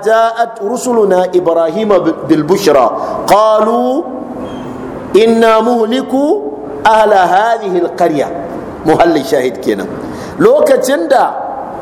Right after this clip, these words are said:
mu-, rusuluna mala'ikunmu suka zo wa Annabi Ibrahima da bush-, a, bishara, ita Sara aka gaya mata za ta haihu, saboda farin ciki har sai da ta mari fuskanta.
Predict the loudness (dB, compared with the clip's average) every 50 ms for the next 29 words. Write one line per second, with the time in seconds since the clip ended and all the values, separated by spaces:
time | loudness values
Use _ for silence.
0 | -14 -14 -14 -14 -14 -10 -6 -2 2 2 4 4 4 2 2 0 0 0 2 2
1 | 2 2 0 0 0 0 0 0 0 0 0 -2 -2 0 -2 -2 -2 -2 -2 -2
2 | -2 -4 -6 -12 -10 -8 -4 -4 0 2 2 2 4 4 4 4 6 4 4 2
3 | 2 0 -2 0 0 0 0 0 -2 -2 0 0 2 2 2 2 0 0 0 0
4 | 0 0 0 0 -2 -2 -4 -6 -6 -4 0 2 2 4 2 2 2 0 -2 2
5 | 2 2 4 4 2 2 0 -2 -6 -10 -10 -10 -8 -2 -2 0 2 2 0 2
6 | 2 2 4 4 4 2 2 -2 -4 -6 -8 -10 -6 -2 -2 0 2 2 2 4
7 | 4 4 2 0 0 -2 -2 0 0 0 0 -2 -2 -2 -2 -4 -4 -6 -8 -10
8 | -12 -6 0 2 4 4 4 4 2 2 2 2 0 0 -2 -6 -8 -2 0 0
9 | 2 2 0 0 2 2 2 2 2 2 0 2 0 0 -2 -2 -4 -4 -2 -2
10 | -2 -2 -2 -4